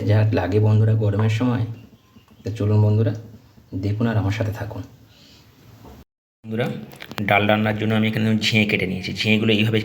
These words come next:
কা-, কাটবেন আপনারা, পুরোটা একদম ছাড়াবেন না, খোসা একটু একটু থাকবে। নিয়েছি গন্ধরাজ লেবু, একটু ডাঁটা নিয়েছি, আর এখানে নিয়েছি বন্ধুরা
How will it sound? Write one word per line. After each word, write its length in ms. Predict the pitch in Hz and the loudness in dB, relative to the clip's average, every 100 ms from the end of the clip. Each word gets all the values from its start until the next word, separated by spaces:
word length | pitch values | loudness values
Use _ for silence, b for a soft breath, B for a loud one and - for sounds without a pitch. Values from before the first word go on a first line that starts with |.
| - | -2
কা-, 180 | 90 - | -2 0
কাটবেন 300 | 92 92 90 92 | 0 0 -2 -2
আপনারা, 240 | 95 117 - - B B B B - | -2 -4 -4 -12 B B B B -4
পুরোটা 260 | 104 104 101 | -2 2 2
একদম 140 | 101 101 | 2 0
ছাড়াবেন 280 | 101 95 90 | 2 0 -2
না, 60 | 92 | -4
খোসা 200 | 98 - 107 | -2 0 0
একটু 120 | - 107 | 0 -4
একটু 100 | 104 104 | -2 -4
থাকবে। 220 | 101 120 - B B 101 | -4 -4 -6 B B -8
নিয়েছি 220 | 98 101 104 | -4 -2 2
গন্ধরাজ 360 | 104 104 107 104 | 2 4 2 0
লেবু, 180 | 104 135 - B B 95 | -2 -2 -6 B B -8
একটু 140 | 110 101 | -4 0
ডাঁটা 200 | 98 104 107 | 0 2 2
নিয়েছি, 320 | 110 113 151 - - - - - | 0 -2 -4 -6 -8 -16 -14 -4
আর 60 | 101 95 | -2 0
এখানে 180 | 208 202 | 2 0
নিয়েছি 240 | 196 - 101 | 0 -2 0
বন্ধুরা 260 | 104 107 | 2 2